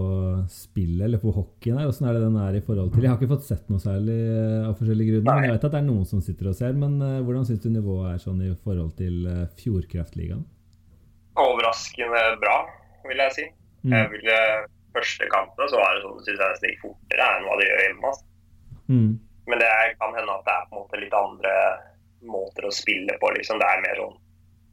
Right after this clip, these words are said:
Speaker 2: du dumper, og så går du, liksom. Det kan hende at det, at ligaen vår hadde sett enda kjappere ut, og på en måte det har vært mer sånn rette linjer der, og da. Så det er vanskelig å si, men, eh,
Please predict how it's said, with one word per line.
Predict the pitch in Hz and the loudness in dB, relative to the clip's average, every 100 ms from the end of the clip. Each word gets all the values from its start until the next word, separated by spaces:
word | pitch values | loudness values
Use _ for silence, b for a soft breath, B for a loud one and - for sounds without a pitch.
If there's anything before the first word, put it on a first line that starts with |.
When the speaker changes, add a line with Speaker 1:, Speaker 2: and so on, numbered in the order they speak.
| - | -8
Speaker 2:
du | |
dumper, | 110 101 95 - 98 | -4 -4 -6 -2 -2
og | 98 | 0
så | 101 | -2
går | 98 98 101 | -2 0 2
du, | 107 | 2
liksom. | 107 113 110 _ _ _ _ _ _ B B B B B _ _ _ - | 0 -2 -4 _ _ _ _ _ _ B B B B B _ _ _ -2
Det | 117 | 0
kan | 107 | 2
hende | 104 98 | 0 0
at | 98 | 0
det, | 98 95 92 95 50 50 - - - - - - | 2 2 4 2 2 -2 -6 -10 -14 -16 -16 -10
at | - | -6
ligaen | 110 95 98 98 | 2 4 4 2
vår | - | 0
hadde | 92 101 | 0 -2
sett | 95 95 | -4 -2
enda | - 90 92 | -2 0 0
kjappere | - - 95 92 | 0 -2 -6 -8
ut, | 90 | -4
og | 98 | -6
på | - | -4
en | 92 | -10
måte | 90 | -6
det | 92 92 | 2 4
har | 92 | 4
vært | - 101 | 0 -2
mer | 90 | -2
sånn | 92 - - 113 | -2 -6 -4 0
rette | 98 - 104 | 0 0 -2
linjer | 95 90 95 | -2 -2 0
der, | 95 98 98 | 2 2 2
og | |
da. | 107 107 - | -2 -2 -4
Så | 107 | 0
det | |
er | 104 | 2
vanskelig | 104 101 107 | 2 -2 -2
å | 104 | -2
si, | 104 104 104 | -2 -8 -4
men, | 104 104 | -4 0
eh, | 101 98 98 | 2 4 2